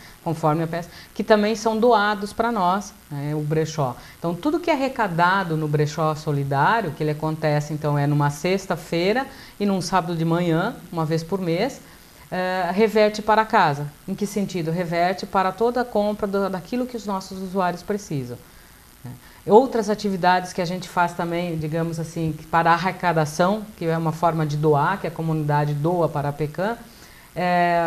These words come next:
há pou-, agora mês de julho a gente teve o Dia do Pastel Amigo. É, o Dia do Pastel Amigo a gente oferece, é, um cartão com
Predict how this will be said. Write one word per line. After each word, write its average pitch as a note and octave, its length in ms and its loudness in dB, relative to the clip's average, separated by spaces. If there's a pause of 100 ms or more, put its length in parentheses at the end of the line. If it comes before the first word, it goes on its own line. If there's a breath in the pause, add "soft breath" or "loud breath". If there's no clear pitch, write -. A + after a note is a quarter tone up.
(260)
há D#3+ 160 0
pou-, F3 140 2
agora E3+ 280 6
mês E3 220 0
de F3+ 100 0
julho F3+ 360 2
a F3 40 2
gente E3+ 280 -2
teve E3+ 320 0
o E3+ 40 -4
Dia F3 160 0
do F#3 80 -4
Pastel G3 440 2
Amigo. E3 420 2 (500 loud breath)
É, C3+ 120 -2
o D3 40 2
Dia F3 160 2
do G3 60 -2
Pastel G3+ 400 2
Amigo G#3+ 340 2
a A3 60 2
gente G#3+ 220 -4
oferece, G#3 760 0 (320 loud breath)
é, E3 840 2 (300)
um D#3 220 -2
cartão D#3+ 400 2
com D#3+ 260 0